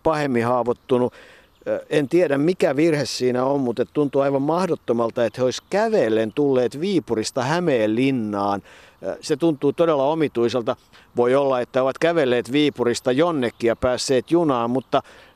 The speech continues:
tää kaikki kuvaa hyvin sitä, että kyllä Tauno Nieminen ehti sen sotatienkin käydä läpi. Siitä ei oikein ole mitään tietoa ja, ja monella tavalla niinku hänen elämänsä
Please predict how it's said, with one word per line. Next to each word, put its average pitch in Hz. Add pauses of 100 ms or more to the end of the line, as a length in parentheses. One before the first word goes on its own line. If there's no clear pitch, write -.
(120)
tää 156
kaikki 143
kuvaa 160
hyvin 160
sitä, 147
että 120
kyllä 156
Tauno 139
Nieminen 147
ehti 151
sen 156
sotatienkin 127
käydä 131
läpi. 139 (200)
Siitä 147
ei 131
oikein 131
ole 131
mitään 127
tietoa 123
ja, 135
ja 139
monella 170
tavalla 151
niinku 127 (360)
hänen 143
elämänsä 131